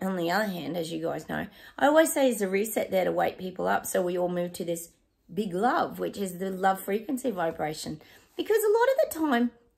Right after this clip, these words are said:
it's not going so well. Sushi, Elbow, all the above, Trudeau, it hasn't gone so well. They've really not got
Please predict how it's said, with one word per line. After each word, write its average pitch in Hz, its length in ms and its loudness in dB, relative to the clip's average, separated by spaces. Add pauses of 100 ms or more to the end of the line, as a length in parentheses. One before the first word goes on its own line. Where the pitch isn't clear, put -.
(200)
it's - 100 -8
not - 200 0
going 480 340 4
so - 320 2
well. 220 340 4 (840)
Sushi, 160 520 -4
Elbow, 175 540 6
all 226 200 4
the 240 120 6
above, 196 540 0 (280)
Trudeau, 180 600 2 (400)
it 359 80 -6
hasn't 523 360 -4
gone 415 200 2
so - 160 -4 (160)
well. 262 380 0 (600)
They've 392 180 0
really 440 520 6
not - 420 2
got - 400 4